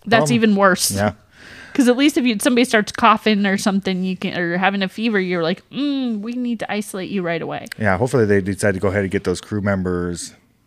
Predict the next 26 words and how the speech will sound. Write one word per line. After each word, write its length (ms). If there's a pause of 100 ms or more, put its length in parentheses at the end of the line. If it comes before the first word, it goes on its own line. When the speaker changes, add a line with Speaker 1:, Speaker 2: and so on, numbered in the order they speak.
(120)
Speaker 2:
uh, 360
get 160
the 80
vaccination 680
on 160
'em 200
so 160
that 80
Speaker 1:
Well, 480
the 120
plan 380
is 120
for 100
them 200
when 100
they 140
get 260
back 240
to 80
the 120
U 180
S 180
is 140
for 100
the 100
crew, 440